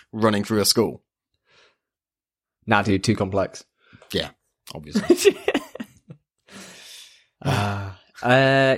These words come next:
Speaker 2: yeah, um, odds and ends then, I guess. Just, like, final thoughts to wrap up. Uh, oh, um, with Nana, the character who is built up to be our protagonist and then just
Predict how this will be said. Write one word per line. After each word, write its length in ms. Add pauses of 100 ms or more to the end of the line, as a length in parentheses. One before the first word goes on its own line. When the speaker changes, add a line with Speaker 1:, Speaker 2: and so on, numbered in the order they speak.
Speaker 2:
yeah, 160
um, 380
odds 220
and 100
ends 260
then, 240
I 120
guess. 360
Just, 220
like, 140
final 400
thoughts 600 (320)
to 160
wrap 420
up. 380 (260)
Uh, 360
oh, 280 (420)
um, 300 (500)
with 260
Nana, 400 (400)
the 60
character 420
who 220
is 200 (300)
built 180
up 140
to 60
be 100
our 80
protagonist 720
and 180
then 200
just 360